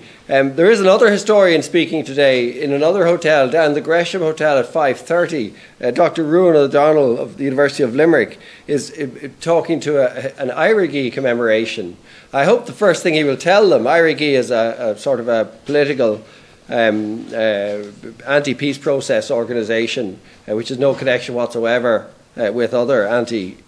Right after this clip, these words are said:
uh, peace process, uh, organisations such as the Real I R A and so on. Uh, but Irigee, um, I looked at their website this morning when I, 'cause I saw Ruan's name,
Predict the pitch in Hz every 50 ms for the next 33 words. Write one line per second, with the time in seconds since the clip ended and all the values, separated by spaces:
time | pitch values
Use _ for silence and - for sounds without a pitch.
0 | _ _ - - 120 107 104 98 92 101 - - - 127 127 113 120 - - -
1 | _ - 139 127 113 - - 117 101 95 - - - - - - _ - - 113
2 | 113 117 135 120 117 117 120 117 101 117 113 113 113 - - 104 98 92 - 123
3 | 107 101 - 117 98 90 - - 120 104 101 110 113 113 110 104 107 101 104 113
4 | 120 113 110 98 - - 113 104 101 98 87 80 - - - - - - - -
5 | - - 147 147 147 143 165 165 170 190 208 208 208 196 180 196 180 165 156 175
6 | 175 160 151 143 139 143 151 151 143 147 160 190 180 185 170 156 143 139 160 185
7 | 208 202 - 214 175 147 - 151 - - 156 143 131 123 120 117 107 98 107 127
8 | 127 110 107 107 - 131 123 117 - 147 139 123 123 123 120 113 110 - 143 147
9 | 165 160 147 131 120 117 -